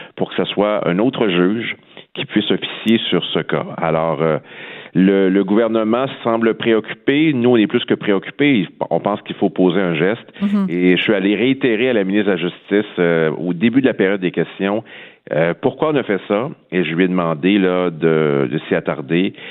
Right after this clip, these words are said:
Speaker 1: et qu'elle aura une décision importante à prendre au cours des prochaines heures.
Speaker 2: Et comment elle vous a reçu ?
Speaker 1: Mais évidemment, je peux pas révéler, sinon de
Speaker 2: Ah !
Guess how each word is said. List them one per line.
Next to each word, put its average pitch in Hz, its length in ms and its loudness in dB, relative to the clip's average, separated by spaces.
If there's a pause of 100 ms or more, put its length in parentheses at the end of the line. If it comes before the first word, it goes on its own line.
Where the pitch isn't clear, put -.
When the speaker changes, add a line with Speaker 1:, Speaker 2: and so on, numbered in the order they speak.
(140)
Speaker 1:
et 78 100 0
qu'elle 90 200 2
aura 87 200 0
une 98 80 0
décision 92 460 0
importante 87 440 -4
à 78 80 -2
prendre 90 240 -4
au - 20 -10
cours 82 140 -4
des 80 100 0
prochaines 71 340 -4
heures. - 200 -12 (260)
Speaker 2:
Et 196 60 -2
comment 240 240 0
elle 254 80 0
vous 220 180 0
a 208 60 4
reçu ? 196 400 -4 (1080)
Speaker 1:
Mais 131 80 2
évidemment, 156 320 2
je 147 80 -6
peux 139 80 2
pas 156 200 0
révéler, 147 720 2 (100)
sinon 127 200 0
de 135 100 0
Speaker 2:
Ah ! 247 400 4